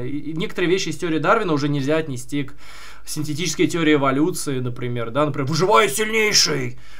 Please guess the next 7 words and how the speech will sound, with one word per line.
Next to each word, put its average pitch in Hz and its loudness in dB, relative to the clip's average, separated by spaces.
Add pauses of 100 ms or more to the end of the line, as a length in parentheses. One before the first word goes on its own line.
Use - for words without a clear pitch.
Выживает 185 6
сильнейший 196 0
неожиданно! 139 2
У, 285 4
сильнейший 220 -2
там 120 -6
пойдет!" 131 -2